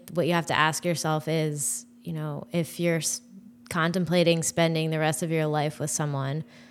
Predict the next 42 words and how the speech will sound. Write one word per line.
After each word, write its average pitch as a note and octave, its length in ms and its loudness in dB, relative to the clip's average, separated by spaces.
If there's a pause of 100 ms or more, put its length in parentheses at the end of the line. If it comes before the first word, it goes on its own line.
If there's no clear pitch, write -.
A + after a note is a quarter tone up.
(220)
who's D#3+ 260 0
either D#3 420 4
very - 240 -2
similar A#3 400 4
to A#3 60 4
you A#3+ 340 6
or E3+ 200 2
very C#3+ 260 0
different F3 380 -2
from F#3+ 180 0
you, F#3 380 2 (320)
are F3+ 140 6
you G#3+ 160 4
willing F#3+ 300 6
to F#3 100 -2
make E3+ 200 0
the E3 80 -2
sacrifices D#3 960 -2
to E3+ 120 -4
make C#3 220 -2
that - 180 -4
work? - 320 -6
Because F3+ 280 -2
I E3 80 2
think F#3 380 -2
both F#3+ 440 4 (320)
scenarios, E3+ 840 0 (120)
I F3 120 4
don't, F#3 180 0
I'm E3+ 100 2
not E3+ 160 2
gonna E3 160 -2
say E3 160 2
there's D3+ 240 2
one D3+ 240 0
right C#3+ 260 0
way C#3+ 300 0 (180)
to, B2 360 -2 (200)
to D#3+ 140 -4 (160)
make C#3+ 220 -2
that F2 180 -4
decision, E3+ 560 0